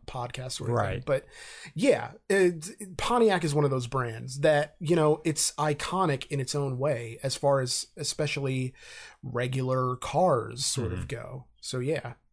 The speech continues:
Speaker 2: Iced Ink, with all seriousness, and thank you for your second donation,
Speaker 1: Thank you.
Speaker 2: Iced Ink. With all seriousness, can't wait for, to see you guys in Austin next month.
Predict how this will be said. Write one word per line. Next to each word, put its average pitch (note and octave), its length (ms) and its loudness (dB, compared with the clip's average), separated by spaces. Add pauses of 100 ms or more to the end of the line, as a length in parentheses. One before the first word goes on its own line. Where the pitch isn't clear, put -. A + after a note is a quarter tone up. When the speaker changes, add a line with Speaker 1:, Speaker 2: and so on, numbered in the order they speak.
(1000)
Speaker 2:
Iced E3+ 380 6
Ink, G#3 380 0 (560)
with D3 200 4
all A3 180 6
seriousness, D3 680 2
and A#2+ 120 0
thank G#2 240 -2
you G#2+ 80 -2
for G#2+ 200 -6
your F#2+ 280 -2
second G#2+ 360 -2
donation, G2 560 -6
Speaker 1:
Thank F#2 220 -2
you. G#2+ 40 -6
Speaker 2:
Iced - 140 -10
Ink. G#2+ 320 -10 (1300)
With F#3+ 340 4
all G#3+ 320 6
seriousness, B2 640 4
can't D#3 240 2
wait D3+ 220 4
for, C#3+ 140 -2
to - 240 -2
see - 140 2
you C3+ 120 6
guys B2+ 260 6
in A#2+ 80 4
Austin A2+ 500 2
next G#2 260 -2
month. G2+ 320 -8